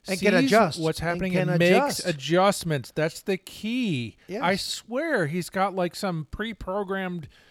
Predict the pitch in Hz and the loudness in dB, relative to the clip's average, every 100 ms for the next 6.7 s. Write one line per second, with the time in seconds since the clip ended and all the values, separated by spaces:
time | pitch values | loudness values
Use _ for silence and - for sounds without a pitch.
0 | _ 151 180 196 180 131 - 185 214 160 | _ -6 -4 -4 -8 -10 -4 -4 -4 -4
1 | 147 160 147 147 165 202 - 202 156 - | -4 -4 -8 -4 2 2 4 2 2 2
2 | 294 262 226 233 196 302 220 254 247 - | 2 0 2 2 4 2 0 0 0 0
3 | 175 165 151 143 143 - 131 135 165 208 | -2 -4 -6 -8 -10 -10 -10 -10 -4 -2
4 | 208 240 202 156 - 143 143 131 120 120 | 0 -2 -2 -6 -6 -8 -6 -8 -8 -10
5 | 139 143 - - _ _ _ _ _ _ | -12 -14 -16 -20 _ _ _ _ _ _
6 | _ _ _ 147 160 151 | _ _ _ -2 0 0